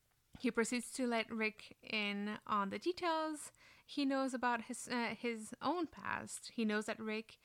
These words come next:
uh, ran guns to Ethiopia in nineteen thirty-five,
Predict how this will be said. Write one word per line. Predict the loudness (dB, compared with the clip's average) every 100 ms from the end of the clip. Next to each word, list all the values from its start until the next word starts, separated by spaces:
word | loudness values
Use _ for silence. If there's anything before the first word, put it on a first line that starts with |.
| -20 -20 -16 -4
uh, | 2 4 4
ran | 2 2 2 0 -2
guns | 0 0 0 -4
to | -4 -4
Ethiopia | -2 0 0 0 0 0 -2 -2
in | -2
nineteen | 0 0 -2
thirty-five, | -2 -4 -4 -2 -2 -2 -4